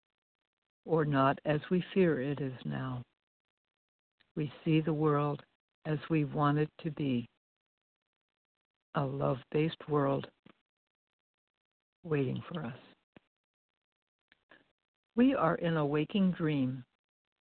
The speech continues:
believing what we are seeing, hearing, touching, smelling,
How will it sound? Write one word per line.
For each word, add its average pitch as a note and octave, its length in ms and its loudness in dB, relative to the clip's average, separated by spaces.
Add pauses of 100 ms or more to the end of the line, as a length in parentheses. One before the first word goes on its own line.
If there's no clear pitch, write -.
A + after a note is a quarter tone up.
(460)
believing D#3 520 4
what D3 200 4
we F#3 180 6
are F#3+ 120 2 (140)
seeing, E3+ 480 2 (600)
hearing, E3+ 480 4 (680)
touching, F#3+ 440 2 (760)
smelling, D#3+ 440 2